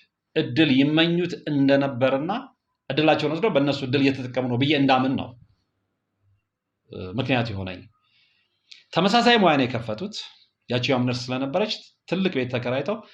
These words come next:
ተመሳሳይ ሙያ ውስጥ እየሰሩ አሁን እነሱ የራሳቸው ቤት እንትን ብለው በደ-፣ በደንብ በሰላም እየኖሩ ነው። ከባድ ነው ሰዎች፣ ከባድ ነው። እንግዲህ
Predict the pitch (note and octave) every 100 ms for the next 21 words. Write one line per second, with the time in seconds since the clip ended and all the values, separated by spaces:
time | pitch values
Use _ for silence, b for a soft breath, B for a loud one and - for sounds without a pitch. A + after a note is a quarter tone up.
0 | B _ - D#3+ E3+ E3+ D3+ - D3 G#3+
1 | A3+ _ _ _ - - C3+ C#3+ C#3 D3
2 | C#3+ D3 G3+ C4+ D#3+ B2+ B2+ A2 B2+ B2+
3 | D3+ D3+ D#3 G#3 E4+ D4+ B2+ G#2 G2+ F#2
4 | A2 A#2 G2 A#2 C#3 A#2 G#2 G2 F2+ F#2+
5 | - _ _ _ _ _ _ _ _ _
6 | _ _ _ _ _ _ _ _ _ _
7 | _ _ _ _ _ _ _ _ _ _
8 | _ _ _ _ _ _ _ _ _ _
9 | _ _ _ - C3 C3+ B2 E2+ D#2 -
10 | F2 E2 D#2+ - - - _ _ A#2+ A2+
11 | A#2+ F#2+ D#2+ G2 A2